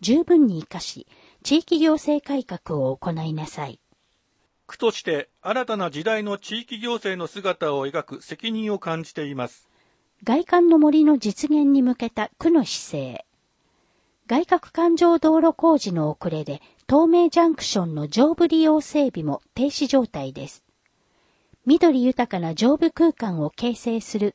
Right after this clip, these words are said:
Speaker 1: 外環の森の実現に向け、できる準備を地元自治体として着実に進めなさい。
Speaker 2: 地域の期待に応えられるよう、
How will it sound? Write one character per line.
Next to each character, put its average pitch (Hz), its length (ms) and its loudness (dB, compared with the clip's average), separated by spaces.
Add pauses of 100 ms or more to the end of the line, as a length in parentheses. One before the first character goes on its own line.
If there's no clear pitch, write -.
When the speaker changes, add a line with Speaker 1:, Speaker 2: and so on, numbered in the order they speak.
Speaker 1:
外 269 180 -2
環 320 240 2
の 311 80 6
森 285 240 4
の 269 140 4
実 220 320 -2
現 277 140 2
に 254 180 2
向 233 100 0
け、 - 240 -8 (220)
で 202 120 0
き - 160 0
る 254 140 4
準 254 280 4
備 165 140 -6
を 147 120 -6 (160)
地 185 120 -4
元 330 240 4
自 302 180 -2
治 - 140 -10
体 269 180 -4
と 240 120 -4
し - 140 -12
て 226 120 -6
着 - 300 -4
実 269 320 -2
に 254 140 0
進 - 300 -6
め 190 100 -2
な 180 120 -6
さ 165 220 -12
い。 - 120 -16 (1040)
Speaker 2:
地 269 240 -6
域 233 140 -8
の 190 140 -6
期 - 120 -20
待 220 220 2
に 202 180 -8
応 175 200 -8
え 214 120 0
ら 208 120 0
れ 208 100 -2
る 175 100 -6
よ 117 320 -6
う、 - 40 -20